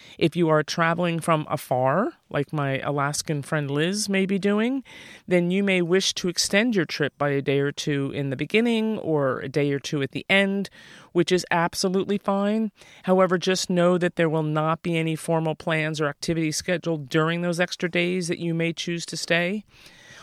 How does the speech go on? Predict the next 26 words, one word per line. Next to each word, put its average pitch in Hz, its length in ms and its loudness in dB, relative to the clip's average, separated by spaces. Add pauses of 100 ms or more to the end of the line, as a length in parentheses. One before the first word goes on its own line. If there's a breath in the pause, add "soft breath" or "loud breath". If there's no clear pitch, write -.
(300 loud breath)
Also, 190 760 4
if 185 180 2
you 175 180 -2
live 175 520 0 (180)
or 185 160 2
are 165 220 4
visiting 190 500 0
within 160 240 0
a 147 60 -2
day's 151 360 0
drive 165 320 0
of 190 140 -4
the 151 80 0
retreat 135 440 -6
house, 135 460 -2 (460 loud breath)
then 165 240 4
you're 165 180 2
absolutely 151 720 0
invited 135 420 -2
to - 120 -10
join 143 260 0
us 143 220 -2
as 147 180 0
our 135 160 2
day 196 260 0
guest, 135 480 -2